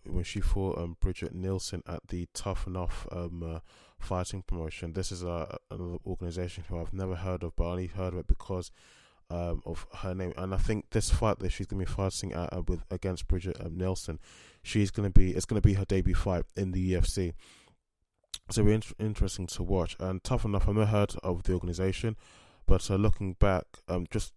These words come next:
looking at back at her, f-, one of her last fights there before she moved on to the U F C, and she got the contracts to fight in the U F C.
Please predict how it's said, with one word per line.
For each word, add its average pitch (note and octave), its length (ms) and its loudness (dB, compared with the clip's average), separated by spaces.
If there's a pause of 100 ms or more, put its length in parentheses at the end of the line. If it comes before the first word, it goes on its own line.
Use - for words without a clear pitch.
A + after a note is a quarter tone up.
looking F#2 260 -6
at F2 100 -4
back F#2 240 2
at E2 140 -4
her, F2+ 220 -2
f-, - 160 10 (180)
one G2 140 0
of F#2 100 2
her F#2 100 0
last F#2 260 0
fights F2 220 -2
there F#2 100 0
before F2+ 240 -2
she - 160 -4
moved F2 140 -2
on F2+ 80 -4
to - 100 -12
the F2 80 -4
U F2 160 -2
F E2 80 -2
C, - 220 -2
and F2 80 -4
she - 100 -16
got F2+ 80 -2
the - 80 -10
contracts F2+ 640 -2
to - 180 -8
fight F2 220 0
in E2 60 -4
the D#2+ 80 -6
U D2 140 -2
F - 40 -2
C. D#2 300 -2